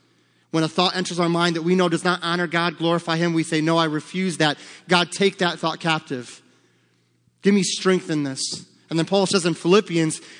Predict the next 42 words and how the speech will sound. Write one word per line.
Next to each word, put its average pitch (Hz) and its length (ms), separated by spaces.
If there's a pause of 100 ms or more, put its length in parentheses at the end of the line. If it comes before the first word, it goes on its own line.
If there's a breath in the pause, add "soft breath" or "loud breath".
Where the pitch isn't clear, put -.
that 175 100
we 208 80
should 196 200
learn 208 280
from 190 140
the 170 80
humility 185 520
and 165 80
the 156 60
sacrifice 208 560
of 160 80
Christ 170 300 (300 loud breath)
to 185 60
say, 202 160
"Let 196 340
this 233 260
mind 196 680
be 202 180
in 190 120
you, 220 200
which 190 160
was 170 120
also 196 360 (320 loud breath)
in 214 160
Christ 185 360
Jesus." 170 480
That 180 160
mind, 190 480
that 185 160
word 185 140
mind 202 340
there 175 100
means 175 320 (220)
attitude. 170 680 (400 loud breath)
"Let 214 220
this 214 180
mindset 190 1080
be 165 180
in 170 140
you, 165 180 (240 loud breath)
that 196 180
Jesus, 175 600